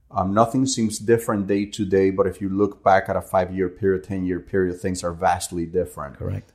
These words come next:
Speaker 1: And, you know, I think one of the criticisms, and I've had this criticism of the title business in general, is that sometimes it feels like it's such an old school thing. Part of it has to do with government regulations and what's required in the municipalities, um,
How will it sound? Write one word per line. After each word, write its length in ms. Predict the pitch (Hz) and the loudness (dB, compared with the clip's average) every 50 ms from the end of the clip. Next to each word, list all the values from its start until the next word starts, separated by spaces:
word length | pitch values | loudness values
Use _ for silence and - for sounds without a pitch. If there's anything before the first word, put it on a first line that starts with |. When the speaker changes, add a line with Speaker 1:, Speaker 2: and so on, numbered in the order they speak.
| _ - | _ -6
Speaker 1:
And, 440 | 104 98 98 95 92 90 90 90 - | -4 -2 -2 0 -2 -4 -6 -8 -6
you 120 | 120 110 98 | -6 -4 -4
know, 100 | 95 90 | -2 -4
I 80 | 87 | -6
think 280 | 90 - 113 110 101 95 | -4 -2 -2 -2 -2 -2
one 100 | 104 104 | -2 -2
of 60 | 101 | -2
the 60 | 95 | -4
criticisms, 600 | 95 - - 110 107 - - 107 95 - 95 - | -6 -6 -4 -4 -4 -2 -2 -4 -6 -6 -6 -6
and 120 | 92 90 87 | -6 -4 -2
I've 140 | 92 87 | -4 -4
had 300 | - 95 107 120 147 131 | -4 0 0 0 2 0
this 120 | 110 90 - | -4 -8 -6
criticism 500 | - 87 85 80 - 87 82 82 85 82 | -6 -6 -6 -6 -6 -10 -12 -10 -10 -10
of 120 | 80 - _ | -10 -10 _
the 80 | - 82 | -14 -12
title 300 | - 87 87 87 85 82 | -4 -2 -2 -2 -2 -4
business 460 | 82 80 87 - - 87 80 - - | -4 -4 -6 -6 -6 -12 -14 -12 -12
in 100 | 80 80 | -12 -6
general, 380 | 80 95 92 90 87 82 78 | -4 -4 -4 -4 -4 -10 -12
is 80 | 80 - | -12 -8
that 260 | - 90 85 - - _ _ _ _ _ _ | -6 -6 -6 -6 -10 _ _ _ _ _ _
sometimes 440 | - 101 98 - 110 104 113 - 110 | -6 -6 -4 -2 -2 -2 -2 -2 -4
it 60 | 95 | -8
feels 300 | - - 101 101 98 - | -2 0 2 2 2 0
like 100 | 92 85 | -4 -6
it's 160 | 90 78 - | -6 -10 -10
such 320 | - - 107 - - - | -8 -8 -8 -10 -10 -10
an 160 | 95 92 87 87 | -10 -10 -10 -2
old 220 | - 92 90 90 | 0 0 0 0
school 260 | - - - 95 90 87 | -4 -8 -8 -8 -8 -8
thing. 320 | - - 98 95 82 78 | -8 -6 -6 -4 -4 -6
Part 240 | 78 - 127 139 156 | -2 2 2 2 4
of 80 | 160 | 2
it 80 | 135 107 | -2 -2
has 220 | 104 98 92 - | -2 -2 -4 -4
to 40 | - | -4
do 140 | 92 95 92 | 2 2 2
with 160 | 87 87 85 | 2 2 -4
government 460 | 90 95 95 90 90 90 87 85 85 | 4 4 4 4 4 -2 -4 -4 -2
regulations 680 | 85 90 82 80 82 80 85 85 87 85 - 90 85 - | -2 -2 -2 -2 -4 -4 -2 -4 -4 -4 -8 -10 -12 -10
and 160 | 85 82 82 | -10 -4 -4
what's 240 | 82 82 - - - | -4 -4 -4 -8 -14
required 720 | 82 - - - 90 87 85 85 82 82 85 85 - _ _ _ _ _ _ _ | -14 -12 -2 2 4 4 4 4 2 -2 -4 -6 -10 _ _ _ _ _ _ _
in 80 | 98 92 | -2 -2
the 80 | 90 | 0
municipalities, 1080 | 87 90 92 92 98 95 - 98 - - 98 92 92 90 87 85 82 82 82 82 - - - _ _ _ _ _ | 0 0 0 0 0 -2 -2 -6 0 4 6 6 8 6 4 2 0 -4 -6 -8 -10 -12 -12 _ _ _ _ _
um, 340 | - 90 87 80 78 78 | 4 4 4 4 -2 -6